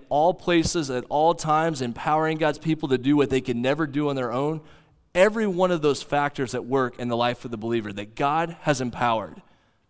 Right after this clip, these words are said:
Next phrase. God has empowered each of us.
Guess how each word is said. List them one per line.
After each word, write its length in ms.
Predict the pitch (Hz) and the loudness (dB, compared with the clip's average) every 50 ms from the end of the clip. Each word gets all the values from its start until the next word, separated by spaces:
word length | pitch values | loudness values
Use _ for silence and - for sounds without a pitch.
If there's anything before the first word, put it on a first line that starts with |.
| _ _ _ _ | _ _ _ _
Next 240 | 123 131 135 - - | -4 -2 -2 -2 -6
phrase. 560 | - - - 113 104 95 78 - - - - - - - - _ _ _ _ _ _ _ _ _ _ _ | -10 -8 -6 -6 -6 -6 -8 -10 -10 -10 -10 -12 -18 -20 -20 _ _ _ _ _ _ _ _ _ _ _
God 240 | 139 135 147 160 165 | 2 2 2 2 2
has 220 | 165 160 147 135 | 0 0 0 0
empowered 640 | 139 131 120 113 120 123 123 120 117 117 113 110 - - - - - - _ _ _ _ _ _ _ _ _ _ _ _ _ _ _ | -2 -4 -4 -4 -4 -2 -2 -2 -2 -4 -6 -8 -12 -20 -20 -20 -20 -20 _ _ _ _ _ _ _ _ _ _ _ _ _ _ _
each 300 | - 151 147 147 - - | -4 -4 -4 -4 -6 -8
of 140 | 113 92 - | -8 -8 -10
us. 380 | - - - - - - - | -14 -10 -8 -6 -6 -6 -8